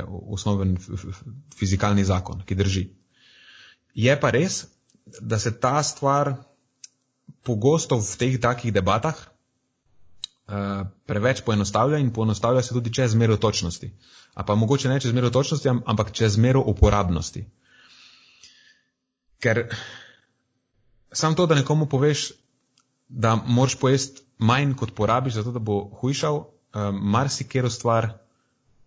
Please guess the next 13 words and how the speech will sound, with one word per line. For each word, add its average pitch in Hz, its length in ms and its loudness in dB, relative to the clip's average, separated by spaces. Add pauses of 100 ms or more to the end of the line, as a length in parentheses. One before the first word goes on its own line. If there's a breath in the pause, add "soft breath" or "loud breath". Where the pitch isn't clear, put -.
(720)
izpusti. 104 440 -2 (400)
Marsikero 131 460 0
pomembno 113 440 2
stvar, 87 260 -6
ki - 100 -8
bi 95 80 0
lahko 98 240 0
ta 123 100 2
cel 123 160 -2
proces 110 340 -4
olajšala 131 540 0
ali 127 140 0
pa 127 120 -6